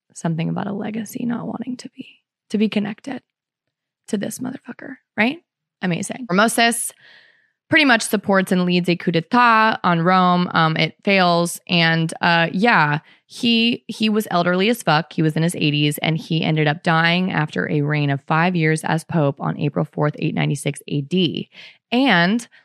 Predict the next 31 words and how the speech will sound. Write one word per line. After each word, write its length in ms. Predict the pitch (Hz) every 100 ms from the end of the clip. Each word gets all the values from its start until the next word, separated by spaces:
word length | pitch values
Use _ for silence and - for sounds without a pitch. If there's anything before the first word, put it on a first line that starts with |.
| _
like 260 | 160 156 156
many 420 | 143 143 143 151
a 60 | 165
Pope 260 | 185 170
before 360 | 208 - 226 226
him, 420 | 180 143 151 180 _ - _ _ _
was 220 | 202 220
buried 600 | 190 233 285 254 196 180
in 180 | - 175
Saint 360 | - 175 180 233
Peter's 360 | 170 151 151
Basilica, 680 | 143 147 165 156 - 156 - -
because 240 | 190 202 202 -
unlike 560 | 269 262 208 196 -
many 240 | 180 160 151
a 40 |
Pope 280 | 156 147 -
before 300 | - 226 254
him, 380 | 226 180 175 165 - - _ -
um, 280 | 220 220
he 180 | 220 240
didn't 260 | 262 294 226
die 200 | 202 196
a 100 | 180
violent 540 | 170 160 160 160 165
death. 320 | 160 - - _ _ _ _
He 280 | - 196 185
was 300 | 180 180 180
not 380 | 165 160 156 - -
spit 300 | - 165 -
on, 440 | 175 202 254 285